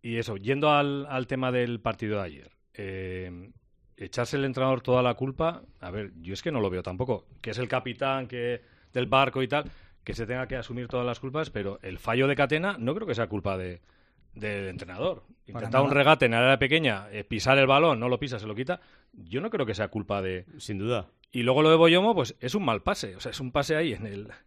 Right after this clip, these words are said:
Speaker 1: en el área, o sea, de, fuera del área, que es claro, no, no le
Speaker 2: Sí, que no es un error de planteamiento,
Speaker 1: Exacto, y luego,
Speaker 2: para
Speaker 1: bueno,
Speaker 2: nada.
Speaker 1: la anterior de Herrera, que la salva, que eso, no sé, a ver, ¿qué? ¿Salir con el balón controlado? Pero ya lo hacen, intentan salir, y si no, patadón. O sea, que no es todo,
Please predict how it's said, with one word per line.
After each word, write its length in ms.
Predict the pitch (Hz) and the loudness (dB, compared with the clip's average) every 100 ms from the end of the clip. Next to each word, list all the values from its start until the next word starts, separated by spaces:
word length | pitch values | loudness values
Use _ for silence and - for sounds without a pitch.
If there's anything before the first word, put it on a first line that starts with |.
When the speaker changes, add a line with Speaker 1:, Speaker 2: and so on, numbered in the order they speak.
| - - - - - | -16 -16 -20 -18 -8
Speaker 1:
en 160 | 113 | -4
el 120 | 113 | 4
área, 380 | 135 175 214 - | 6 6 2 -2
o 60 | 127 | -8
sea, 140 | 131 120 | -6 -4
de, 120 | 123 | -2
fuera 220 | 139 147 | 0 2
del 100 | 156 | 4
área, 240 | 170 214 | 2 -2
que 180 | - 107 | -4 -10
es 300 | 101 - - - - _ _ | -10 -12 -14 -20 -20 _ _
claro, 360 | 113 123 131 113 | -2 0 0 -2
no, 200 | 123 135 | -2 -2
no 140 | 131 | -2
le 220 | 143 147 - _ _ - | -4 -6 -8 _ _ -16
Speaker 2:
Sí, 120 | 143 | -6
que 80 | 147 | -4
no 60 | |
es 80 | 143 | -2
un 100 | 185 | -2
error 240 | 175 160 170 | -2 2 2
de 80 | |
planteamiento, 420 | 160 151 143 139 160 | 4 4 4 4 4
Speaker 1:
Exacto, 280 | 160 175 | 6 4
y 40 | 123 | 6
luego, 140 | 143 | 4
Speaker 2:
para 60 | 135 | 4
Speaker 1:
bueno, 120 | 143 | 4
Speaker 2:
nada. 80 | 143 | 2
Speaker 1:
la 40 | 120 | 2
anterior 340 | 113 120 143 | 0 0 4
de 60 | 147 | 4
Herrera, 300 | 147 180 151 | 4 2 2
que 80 | |
la 100 | 110 | 0
salva, 380 | 101 139 175 196 - - _ _ - | 2 2 4 2 -4 -20 _ _ -18
que 140 | - _ | -18 _
eso, 360 | - 123 - 202 139 | -8 -6 -2 -4 -4
no 80 | |
sé, 140 | 123 185 | -4 0
a 60 | |
ver, 140 | 160 147 | 0 0
¿qué? 140 | 160 | 0
¿Salir 300 | 127 127 160 | 0 0 0
con 160 | 185 175 | 0 0
el 80 | 165 | 4
balón 260 | 165 170 | 4 2
controlado? 600 | 160 165 160 165 208 131 _ _ _ - | -2 -4 -2 0 0 -2 _ _ _ -8
Pero 380 | 101 98 101 - - | -4 -4 -6 -16 -20
ya 220 | 101 127 | -4 2
lo 120 | 139 143 | 4 4
hacen, 220 | 170 113 | 4 -2
intentan 400 | 101 117 143 131 | -2 -2 0 2
salir, 260 | 156 202 | 4 4
y 140 | 226 127 | 0 -4
si 160 | 113 | -4
no, 120 | 127 196 | -4 -4
patadón. 500 | 98 165 160 190 90 | -6 -6 -6 -6 -10
O 20 | |
sea, 140 | - | -14
que 120 | 92 95 | -14 -16
no 400 | 107 104 117 165 | -16 -10 -4 -4
es 140 | 160 | -2
todo, 460 | 160 143 131 120 | -2 2 2 0